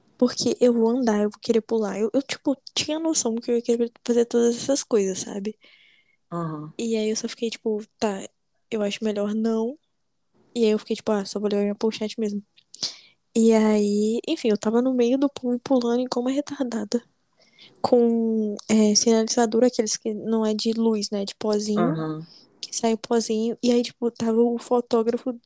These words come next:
Speaker 1: que foi o fotógrafo da seleção brasileira na Olimpíada, no meio disso tudo também.
Speaker 2: Simplesmente Sam Rubbles. <laughs>
Speaker 1: É, cara,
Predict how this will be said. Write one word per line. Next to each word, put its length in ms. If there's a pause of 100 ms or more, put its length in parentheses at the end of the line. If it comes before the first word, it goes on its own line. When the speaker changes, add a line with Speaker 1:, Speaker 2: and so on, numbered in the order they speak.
Speaker 1:
que 120
foi 180
o 20
fotógrafo 520
da 100
seleção 400
brasileira 560 (480)
na 140
Olimpíada, 600
no 120
meio 460
disso 280
tudo 280
também. 500 (180)
Speaker 2:
Simplesmente 760
Sam 400
Rubbles. 520
<laughs> 380 (160)
Speaker 1:
É, 240
cara, 380